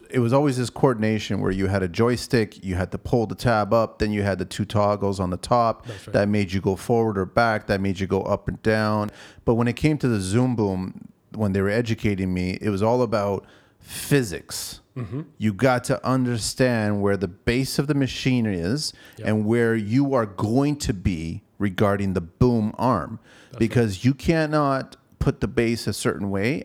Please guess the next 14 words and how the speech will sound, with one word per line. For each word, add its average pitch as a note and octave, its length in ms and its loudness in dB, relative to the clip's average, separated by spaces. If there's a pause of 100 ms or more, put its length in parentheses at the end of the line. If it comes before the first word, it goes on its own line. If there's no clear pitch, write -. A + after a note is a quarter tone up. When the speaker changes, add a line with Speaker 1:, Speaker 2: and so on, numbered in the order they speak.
Speaker 1:
and G#2 280 0
then G#2 340 0 (520)
extend B2 520 0
your G2 100 -2
boom A#2+ 340 0
arm F2+ 340 -2 (500)
in A#2 180 2
an G#2 140 0
angle A#2 380 0
that's G2+ 260 -2
contradictory A2 760 -2
to - 200 -2
the F#2+ 100 -2
base, G#2 480 -2